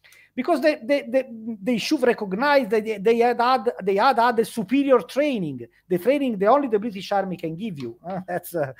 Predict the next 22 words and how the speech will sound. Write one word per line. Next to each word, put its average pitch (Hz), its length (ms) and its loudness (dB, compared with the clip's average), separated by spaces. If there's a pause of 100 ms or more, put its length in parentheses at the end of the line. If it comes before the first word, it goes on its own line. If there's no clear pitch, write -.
(140)
<laughs> - 240 -4
so 214 160 -4
that's, 185 240 2 (300)
that's 202 160 0
why 202 200 4
they 180 160 2
were, 185 300 4
uh, 156 80 2 (280)
immediately 190 640 2
promoted 190 720 8
once 170 380 0
they 160 180 -4
came 160 260 -6
back 160 220 -6
to 185 100 -10
Israel 180 480 -2
to 170 80 -12
the 151 200 -4 (160)
top 208 280 -2
position 147 600 -8
within 156 360 -4
the, 143 220 -2